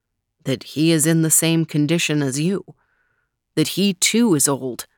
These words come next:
and has lost all of his friends. He had heard of you before he saw you,"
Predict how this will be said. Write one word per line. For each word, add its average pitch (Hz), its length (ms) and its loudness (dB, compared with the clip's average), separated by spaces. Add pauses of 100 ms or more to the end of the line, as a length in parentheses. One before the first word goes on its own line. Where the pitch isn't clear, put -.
(240)
and 170 140 2
has 180 180 4
lost 190 460 2
all 180 200 2
of 156 80 0
his 190 240 0
friends. - 580 -4 (880)
He 269 240 4
had 247 160 2
heard 190 320 2
of 185 120 2
you 190 300 2
before 180 420 0
he 175 140 -6
saw 156 340 2
you," 95 320 -10